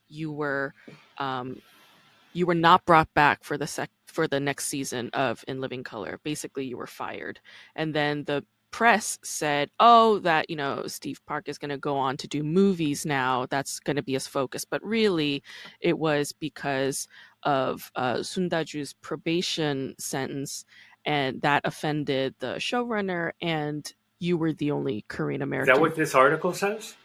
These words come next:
Speaker 1: Yeah, you were kinda saying,
Speaker 2: Did I
Speaker 1: like,
Speaker 2: write this?
Speaker 1: it, I think
Speaker 2: 'Cause I
Speaker 1: so.
Speaker 2: don't think I came to that conclusion. I, it's not like I'm coming to any conclusion.
Speaker 1: Oh,
Speaker 2: I'm
Speaker 1: no, no,
Speaker 2: not s-
Speaker 1: no. It was more like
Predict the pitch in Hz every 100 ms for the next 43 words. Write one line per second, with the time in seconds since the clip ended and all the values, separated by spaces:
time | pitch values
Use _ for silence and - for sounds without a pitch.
0 | _ _ _ _ 233 294 277 208 - 233
1 | 247 247 294 277 269 262 254 135 180 202
2 | 214 262 254 - - - _ _ _ -
3 | 247 _ - 202 - 480 587 - 160 147
4 | 160 185 202 185 170 156 143 156 143 143
5 | 123 - - 110 147 127 98 107 127 139
6 | 135 131 175 165 135 127 120 139 123 123
7 | 120 117 - 107 - 139 120 95 85 -
8 | - - 277 302 311 294 262 180 - _
9 | - 262 294 294 262 302 311 254 202 185
10 | -